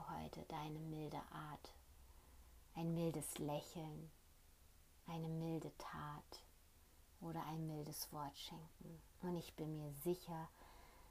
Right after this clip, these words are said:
wir alle haben jemanden, wo wir das tun könnten. Und dann mach es einfach.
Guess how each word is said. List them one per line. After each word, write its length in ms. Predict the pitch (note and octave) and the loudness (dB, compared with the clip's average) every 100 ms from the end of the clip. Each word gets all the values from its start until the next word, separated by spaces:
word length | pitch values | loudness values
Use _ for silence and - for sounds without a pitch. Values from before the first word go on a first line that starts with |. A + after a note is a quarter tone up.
| - - | -14 4
wir 260 | G3+ G3 - - - | 10 10 8 4 6
alle 520 | F#3 F3 D#3 D3+ - | 10 10 10 6 2
haben 340 | D#3+ D3+ D3+ C#3+ | 2 2 2 2
jemanden, 680 | D3 D3+ D3 D3 - D3 A#2+ | 2 2 0 -2 -4 -4 -2
wo 140 | D#3+ | -4
wir 120 | D3+ D3 | -2 -4
das 280 | C#3+ - - | -4 -4 -6
tun 280 | - - - | -6 -6 -6
könnten. 500 | - E3 D#3+ - F3 E3+ - - - - - - - - | -6 -6 -8 -10 -10 -12 -14 -16 -16 -16 -16 -16 -8 2
Und 180 | F3 | 6
dann 520 | E3+ E3 E3 E3 F#3 G#3+ - - - - | 8 8 6 4 0 -6 -14 -16 -8 2
mach 280 | F3+ F#3 | 4 4
es 160 | C#4+ C#4 | 0 0
einfach. 460 | F3 F#3 - D#3+ | 0 -2 0 -2